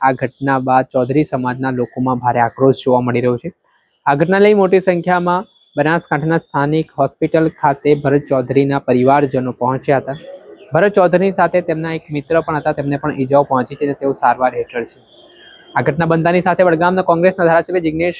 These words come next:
મેવાણી રોષે ભરાયા છે. તેમણે બનાસકાંઠા પોલીસ અને બનાસકાંઠા જિલ્લા કલેક્ટરને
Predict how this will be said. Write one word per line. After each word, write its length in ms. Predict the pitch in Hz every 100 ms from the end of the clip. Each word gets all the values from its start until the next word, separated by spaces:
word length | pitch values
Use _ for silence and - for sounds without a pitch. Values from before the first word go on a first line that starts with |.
| -
મેવાણી 380 | 156 160 160 165
રોષે 260 | 151 -
ભરાયા 340 | 156 143 147 143
છે. 200 | 139 - _ _ _ 180
તેમણે 180 | 190
બનાસકાંઠા 540 | 185 180 196 - 180 190
પોલીસ 440 | 180 175 202 - -
અને 140 | 151 143
બનાસકાંઠા 720 | 147 165 165 - 143 - 151
જિલ્લા 320 | 143 131 143
કલેક્ટરને 880 | - 131 135 - _ 208 202 165